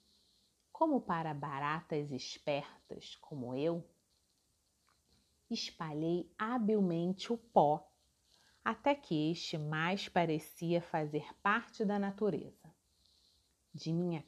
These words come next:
cama, no silêncio do apartamento, eu as imaginava subindo, uma a uma, até a área de serviço,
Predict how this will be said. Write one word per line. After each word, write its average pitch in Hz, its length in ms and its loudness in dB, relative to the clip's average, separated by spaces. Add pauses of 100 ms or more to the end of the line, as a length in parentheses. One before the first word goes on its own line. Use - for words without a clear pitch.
cama, 143 420 -4 (680)
no 208 100 -2
silêncio 175 720 -2
do 143 120 -4
apartamento, 143 1000 -8 (600)
eu 190 180 2
as 180 260 0
imaginava 180 1120 0
subindo, 147 1120 -4 (800)
uma 277 720 2
a 226 200 -2
uma, 160 600 -2 (140)
até 240 340 -2
a 277 100 0
área 196 300 0
de 170 140 -6
serviço, 185 880 -2